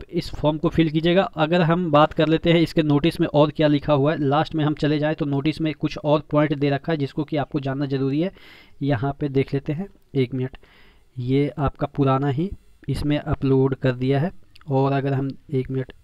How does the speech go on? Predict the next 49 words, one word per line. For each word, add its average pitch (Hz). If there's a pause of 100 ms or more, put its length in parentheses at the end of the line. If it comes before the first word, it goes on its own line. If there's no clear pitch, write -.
यहाँ 131
पे 139
देखिएगा 131
note 147
में 170 (360)
बहुत 143
सारी 147
चीज़ें 143
दे 135
रखा 127
है। 131 (760)
अब, -
अ, 160
ये 160
सब 185
आप 165
देख 165
लीजिएगा 185 (140)
किस 175
में 185
tier 170
वन 170
होगा, 180
किस 165
में 170
tier 165
two 165
होगा। 165 (300)
हमने 165 (280)
आपको, 175
अ, 151
जो 175
चीज़ें 170
हैं 175
वो 165
मैंने 165
बता 151
दिया। 156
यहाँ 151
पे 156
देखिएगा 160
negative 147
marking 147
की 151
बात 143
की 143
जा 135
रही 139
है, 165